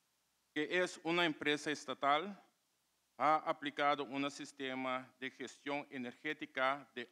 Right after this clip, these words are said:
autoaprendizaje basado en la tecnología de inteligencia artificial.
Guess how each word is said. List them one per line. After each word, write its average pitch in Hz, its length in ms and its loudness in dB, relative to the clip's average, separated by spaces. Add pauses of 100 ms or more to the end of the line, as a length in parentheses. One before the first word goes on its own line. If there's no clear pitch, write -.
(120)
autoaprendizaje 143 1500 -2 (320)
basado 139 460 0
en 131 180 -6
la 127 120 -2
tecnología 135 920 -6 (400)
de 127 160 -6
inteligencia 131 720 -8
artificial. 107 680 -6